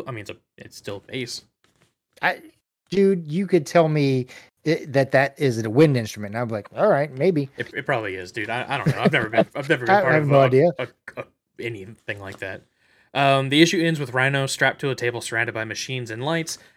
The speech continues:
Speaker 1: as they get ready to operate. And then,
Speaker 2: Yes.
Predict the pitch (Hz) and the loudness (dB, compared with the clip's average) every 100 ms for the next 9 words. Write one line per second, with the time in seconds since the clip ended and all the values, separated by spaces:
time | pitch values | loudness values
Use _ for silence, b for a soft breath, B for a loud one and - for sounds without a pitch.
0 | - 107 - 98 120 123 - 120 113 113 | -10 -8 -8 -8 -8 -10 -8 -8 -6 -10
1 | - 107 _ 127 113 117 98 95 - - | -12 -16 _ -6 -6 -6 -10 -10 -12 -14
2 | _ _ _ _ _ _ _ _ _ _ | _ _ _ _ _ _ _ _ _ _
3 | _ - - 160 180 190 190 | _ -12 0 4 8 8 6